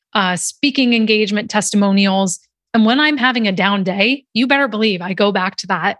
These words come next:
<laughs> and I reinforce for myself, "No, I actually am decent. I'm good. I'm good at what I do. I'm good. I'm a good coach. I'm a great trainer. I can convey concepts." And,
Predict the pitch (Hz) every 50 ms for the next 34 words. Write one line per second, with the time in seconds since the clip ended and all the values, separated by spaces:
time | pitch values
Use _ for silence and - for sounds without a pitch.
0 | _ _ - 277 - - 285 277 254 254 247 214 208 247 254 262 277 254 226 -
1 | 240 226 240 254 - - - 208 202 196 190 185 175 208 190 185 185 180 - -
2 | - - - - _ _ _ _ 269 339 320 226 - 226 240 262 277 - - 359
3 | 320 - - 311 330 220 170 - _ _ _ _ _ _ _ _ _ _ _ _
4 | - 247 220 - - - - _ _ _ - 226 262 240 226 294 311 - 202 -
5 | - - 220 220 214 247 262 285 285 220 247 233 233 220 214 190 226 208 185 185
6 | 170 190 185 202 202 220 - 240 214 196 190 180 170 208 214 208 - 233 220 208
7 | 202 202 - - - 196 185 180 170 185 185 196 196 196 - - - - - -
8 | - _ _ - - 262 247 247 240 233 226 226 220 - - 180 170 - 196 180
9 | - 190 185 175 196 185 185 180 - - 254 254 247 233 - 240 226 214 220 -
10 | - - - - _ _ _ _ _ _ _ _ _ - 247 233 226 220 214 208
11 | 208 202